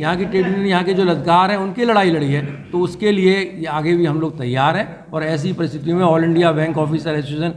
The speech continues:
Uttar Pradesh Committee, इन तमाम जो हमारे यहाँ पे आज महाराष्ट्र से, केरला से, बिहार से, कर्नाटका से, दिल्ली से, उत्तर प्रदेश से, मध्य प्रदेश से जो हमारे यहाँ राष्ट्रीय कार्यकारिणी के लीडर आए हुए हैं, उन सबका स्वागत करती है। और हमें ये विश्वास है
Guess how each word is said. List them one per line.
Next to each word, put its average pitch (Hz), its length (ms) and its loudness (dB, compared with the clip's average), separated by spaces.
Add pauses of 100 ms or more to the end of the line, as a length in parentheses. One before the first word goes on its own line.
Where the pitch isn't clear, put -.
(200)
Uttar 165 220 -4
Pradesh 156 320 -2
Committee, 160 480 -2 (280)
इन 151 100 0
तमाम 160 420 0
जो 175 100 0
हमारे 156 300 0
यहाँ 156 160 -2
पे 160 80 -4
आज 156 160 0
महाराष्ट्र 147 540 0
से, 151 220 -2
केरला 160 440 0
से, 156 240 -4
बिहार 143 380 0
से, 160 260 -2 (460)
कर्नाटका 156 520 0
से, 160 240 -4
दिल्ली 175 380 2
से, 165 220 0
उत्तर 165 240 -2
प्रदेश 160 400 -2
से, 165 200 -2
मध्य 170 260 -2
प्रदेश 160 320 -2
से 160 120 -6
जो 156 140 -2
हमारे 151 360 -2 (300)
यहाँ 147 140 -2
राष्ट्रीय 151 360 0
कार्यकारिणी 151 500 -2
के 156 60 0
लीडर 151 220 2
आए 139 180 2
हुए 151 180 2
हैं, 143 300 -8
उन 151 120 -2
सबका 156 280 -2
स्वागत 147 400 -2
करती 165 280 -4
है। 190 60 0
और 185 140 2
हमें 156 180 0
ये 165 80 2
विश्वास 156 520 0
है 131 100 -8